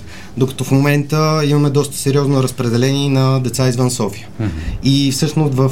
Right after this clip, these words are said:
Speaker 1: малките населени места влиянието е още по-силно, защото при тях има доста по-ограничени възможности и избор.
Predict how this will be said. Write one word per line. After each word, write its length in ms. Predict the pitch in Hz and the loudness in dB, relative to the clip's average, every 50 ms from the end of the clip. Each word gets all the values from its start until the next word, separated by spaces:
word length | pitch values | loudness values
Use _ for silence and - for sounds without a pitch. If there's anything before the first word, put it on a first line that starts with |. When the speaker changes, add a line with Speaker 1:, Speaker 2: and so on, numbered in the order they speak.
| 135 - | 0 0
Speaker 1:
малките 380 | 147 151 156 160 - - - 147 | 0 2 2 0 -2 -4 -2 -2
населени 420 | 143 - - 151 143 143 143 135 | -2 0 0 0 2 2 2 4
места 440 | 135 131 135 - 147 147 147 147 143 | 2 2 0 0 0 0 2 2 0
влиянието 460 | 127 131 139 143 139 147 143 139 143 | 2 2 2 2 2 0 0 0 0
е 40 | 143 | -2
още 160 | 139 139 - | -2 -4 -4
по-силно, 500 | - 143 135 - - 147 143 139 131 117 | -2 -2 -2 0 0 0 2 2 2 2
защото 360 | 113 - - 135 131 131 117 | 0 0 0 -2 -2 -2 -2
при 140 | 110 110 113 | -6 -6 -4
тях 340 | 110 139 139 135 135 - - - - - - - | 0 2 2 2 0 -2 -8 -14 -16 -14 -8 -2
има 180 | 139 143 143 135 | -2 0 0 2
доста 220 | 147 143 - - | 0 0 0 -2
по-ограничени 680 | - 147 139 135 135 135 143 139 135 135 147 139 139 135 | -2 0 0 2 2 2 2 2 0 0 0 0 0 0
възможности 600 | 131 123 127 135 135 131 123 117 - - - 135 | -2 0 2 2 2 2 0 -2 -6 -2 0 2
и 100 | 139 147 | 2 2
избор. 360 | 135 120 117 117 101 87 | 2 2 0 0 0 -2